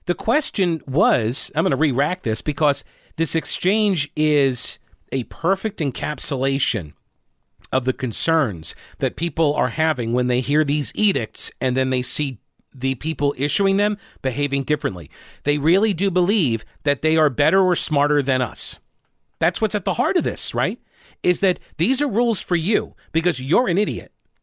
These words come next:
These are rules for you because you can't make that same kind of a determination about risk and reward that I did, 'cause that's what she's doing. And by the way, I fully support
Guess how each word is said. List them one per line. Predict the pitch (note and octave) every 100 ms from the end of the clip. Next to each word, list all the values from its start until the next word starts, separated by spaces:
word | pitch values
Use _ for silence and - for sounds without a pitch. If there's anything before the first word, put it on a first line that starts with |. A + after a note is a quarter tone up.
| _ _ _ -
These | D#3+ C4
are | B3+
rules | G#3+ A3+ F#3+
for | E3
you | F3+ A#3+
because | F3 E3 -
you | A2+ C#3 E4+
can't | F#4 A#3+ G#3 E3
make | F#3+ D#3
that | F#3 F#3+
same | - G3+ G#3
kind | D#3+ G3 F3+
of | D3+
a | D3
determination | C#3+ - E3+ D#3 D#3 B3 - D3
about | B2+ B2 G#2
risk | A2+ E3+ C4 - - -
and | C#3 C3+
reward | C3+ B2+ B3+ D3+ A2 - - _
that | A#2+ G#2+
I | C#3+ F#3+
did, | G#2+ D2+ - _ _ _ _
'cause | - D#3+
that's | D#3+ C4 -
what | A3+
she's | - G3+ F3+
doing. | C3+ B3+ C#3+ D#2 - _ -
And | F3+
by | A#3+ D4
the |
way, | A#3+ C#4 G#3
I | - C4
fully | C4+ C4 D4 A#3+
support | - E3+ A3 C4 G3+